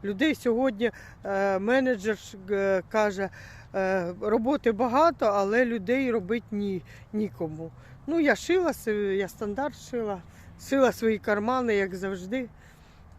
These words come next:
Тому, ну, ось так, на, на, на тому, що, е,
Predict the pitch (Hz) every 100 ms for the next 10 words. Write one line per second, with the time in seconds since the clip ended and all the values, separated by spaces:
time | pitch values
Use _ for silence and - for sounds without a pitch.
0 | - 185 196 208 170 - - - - -
1 | - - - - 240 269 - 220 240 226
2 | 240 - - 240 294 285 262 - 190 226
3 | 262 277 254 185 - - - - - 294
4 | 277 262 - 254 262 - - - - -
5 | - - - - - 175 180 175